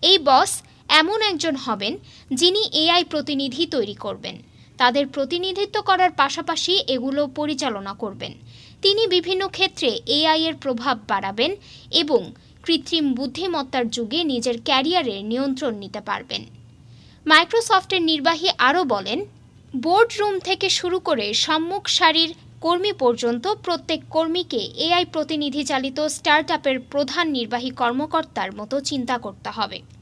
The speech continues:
মাইক্রোসফট তাদের বার্ষিক ওয়ার্ক ট্রেন্ড ইনডেক্স প্রতিবেদনে বলেছে, এআই প্রতিনিধি চালিত কোম্পানিগুলো দ্রুত বড় হয়ে উঠবে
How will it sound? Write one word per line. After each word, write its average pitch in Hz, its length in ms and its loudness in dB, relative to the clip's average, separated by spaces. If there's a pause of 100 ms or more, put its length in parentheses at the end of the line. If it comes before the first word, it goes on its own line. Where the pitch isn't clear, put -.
(300)
মাইক্রোসফট 339 800 4
তাদের 269 280 0
বার্ষিক 254 520 2
ওয়ার্ক 277 320 0 (160)
ট্রেন্ড 285 340 -2 (200)
ইনডেক্স 294 480 -2
প্রতিবেদনে 240 580 -2
বলেছে, 220 600 -4 (340)
এআই 349 300 6
প্রতিনিধি 330 600 -2
চালিত 302 420 0 (280)
কোম্পানিগুলো 403 760 4
দ্রুত 302 300 -4
বড় 269 360 2
হয়ে 240 280 -4
উঠবে - 340 -10